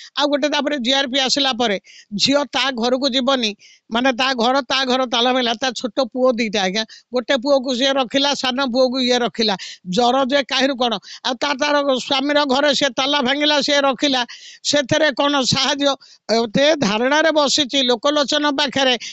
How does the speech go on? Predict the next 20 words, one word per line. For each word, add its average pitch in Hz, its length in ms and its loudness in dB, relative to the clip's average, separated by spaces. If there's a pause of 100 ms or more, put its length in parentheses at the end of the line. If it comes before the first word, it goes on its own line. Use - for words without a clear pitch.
(120)
କି 320 160 0
ଯିଏ 320 320 2
ଯାହା 302 300 0
କହିଲେ 294 440 2
କହୁ, 285 260 2 (540)
କି 320 120 -4
ଯିଏ 277 300 0 (100)
ଯାହା 294 400 0
ମଧ୍ୟ 302 360 0 (440)
ତାଙ୍କ 294 320 -2
ଘରେ 254 320 2
ଯାଇକିରି 330 420 0 (180)
ମା-, 277 340 -2
ସପନା 294 420 -4
ଆମର 294 260 2
ଚାଉଳ 277 380 2
ମୁଠେ 269 280 0
ମାଗୁନି 285 420 0 (340)
କି 285 140 0
ଭାତ 240 320 -2